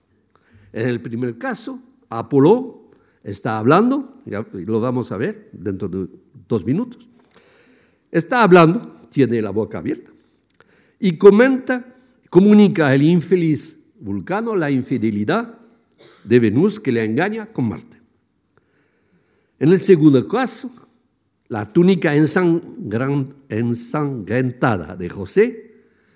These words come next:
está puesta bajo los ojos de Jacobo con prueba de la muerte trágica de su hijo. Prueba falsa, pero en el momento no importa.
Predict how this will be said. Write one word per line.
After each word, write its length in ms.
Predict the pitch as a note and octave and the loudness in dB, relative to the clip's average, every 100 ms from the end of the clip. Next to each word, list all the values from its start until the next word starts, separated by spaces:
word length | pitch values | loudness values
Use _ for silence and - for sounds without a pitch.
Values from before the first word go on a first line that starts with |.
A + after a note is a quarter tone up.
| _ _ | _ _
está 380 | - C3+ - D#3 | -8 -8 -4 -6
puesta 340 | F#3+ F3 - A2+ | 0 -2 -2 -2
bajo 380 | C3 D#3 D#3+ | 0 0 2
los 240 | D3 B2+ E3 | 2 2 2
ojos 340 | D3+ B2+ G#2 | 2 0 -6
de 120 | G#2 | -8
Jacobo 680 | F#2+ - F#2+ D3+ F#3+ B3+ - _ _ _ _ | -8 -10 -8 -4 -4 -6 -12 _ _ _ _
con 220 | - G#2 F#2 | -8 -8 -4
prueba 400 | C3 C#3+ A#2 G#2 | 2 4 4 0
de 80 | |
la 120 | G#2 G2 | -4 -2
muerte 360 | B2+ A#2 G2 | -2 -2 -4
trágica 600 | F2 - F#2 E3 F#3 G3+ | -8 -10 -8 -8 -6 -8
de 180 | - B2 | -6 -6
su 180 | - A#2 | -4 -6
hijo. 220 | D#2 - _ _ _ _ | -6 -16 _ _ _ _
Prueba 340 | A2+ G#2+ F2+ D#2+ | -6 -6 -6 -10
falsa, 540 | - F#3 G#3+ A#3 G#3+ | -6 -4 -4 -8 -10
pero 220 | - G2 | -6 -4
en 100 | F#2+ G#2+ | -4 -4
el 100 | A2 | -4
momento 400 | A#2 F#3+ C4 D#4 | -2 -4 -4 -2
no 80 | |
importa. 420 | C#3 D2+ C#2+ - | 0 -2 -8 -16